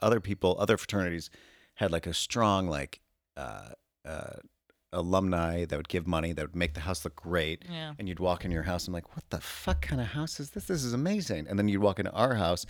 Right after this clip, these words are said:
Speaker 1: and the front would look great. And then you get to where we live and it's, like, the monkey cage.
Speaker 2: Oh my God. I just pictured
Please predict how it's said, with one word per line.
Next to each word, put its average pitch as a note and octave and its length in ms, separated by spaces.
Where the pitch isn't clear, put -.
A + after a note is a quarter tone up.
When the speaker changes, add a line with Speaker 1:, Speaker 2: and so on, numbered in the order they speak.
Speaker 1:
and F#2 80
the F2+ 60
front A2+ 280
would F#2+ 140
look E2+ 180
great. D#2+ 320
And F#2+ 80
then F2+ 80
you E2+ 60
get F2 180
to F2 100
where E2 140
we D#2 100
live E2 280
and D#2 100
it's, - 180
like, D2 320
the F2+ 100
monkey F#2 360
cage. - 480
Speaker 2:
Oh F3 60
my D#3 160
God. D3+ 540
I F#3+ 80
just - 220
pictured G3+ 480